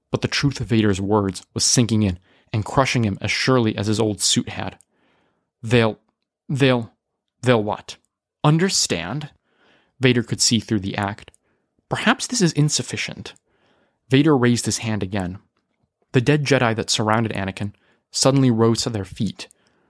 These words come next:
though in a decidedly unnatural manner, as though someone were tugging at ropes tied around their wrists and ankles. Their heads were in their chests,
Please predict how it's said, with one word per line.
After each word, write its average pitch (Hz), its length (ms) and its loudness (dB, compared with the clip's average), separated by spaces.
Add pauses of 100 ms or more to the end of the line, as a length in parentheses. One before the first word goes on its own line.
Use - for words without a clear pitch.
(220)
though 127 140 4
in 123 60 4
a 117 60 4
decidedly 127 640 2
unnatural 117 640 2
manner, 98 440 -4 (540)
as 113 120 0
though 127 100 4
someone 139 360 4
were 110 100 0
tugging 120 420 -2
at - 100 -6
ropes - 480 -2 (220)
tied 113 280 0
around 107 240 2
their 95 120 0
wrists 101 360 0
and 104 160 -4
ankles. - 460 -4 (920)
Their 127 100 4
heads 147 360 2
were 120 140 4
in 117 80 4
their 104 120 4
chests, - 520 -6